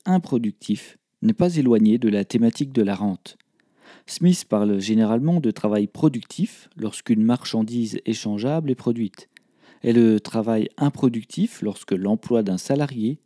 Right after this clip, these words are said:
ne produit aucune marchandise échangeable. Lorsque le travail consiste simplement à changer d'un état A à un état B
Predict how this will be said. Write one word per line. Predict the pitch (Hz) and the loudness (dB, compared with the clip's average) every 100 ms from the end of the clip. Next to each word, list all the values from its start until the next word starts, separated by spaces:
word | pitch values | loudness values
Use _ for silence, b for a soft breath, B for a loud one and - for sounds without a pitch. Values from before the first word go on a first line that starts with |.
| - | -8
ne | 110 | -8
produit | - 110 117 - | -2 -2 -2 -6
aucune | 131 135 156 | -6 -4 -2
marchandise | 127 - - 110 151 131 | -2 -4 -6 -4 -4 -4
échangeable. | 113 - 98 92 85 92 90 _ _ _ _ _ b b b _ | -4 -2 -2 -4 -6 -8 -12 _ _ _ _ _ b b b _
Lorsque | 113 - - | -4 -2 2
le | 107 | 2
travail | - 95 95 131 | 2 -4 -2 -2
consiste | - 107 - 117 - | -2 -4 -4 -6 -4
simplement | 98 - 147 139 135 127 - - | -4 -4 -2 -2 0 0 -4 -10
à | 113 | -8
changer | - 113 127 | -4 -2 0
d'un | 104 98 | 0 2
état | 104 - 101 - | 2 0 -4 -2
A | 127 113 - _ _ _ | -2 -2 -6 _ _ _
à | 98 | -2
un | 101 | 0
état | 101 - 90 | 0 -2 -8
B | 104 127 | 0 0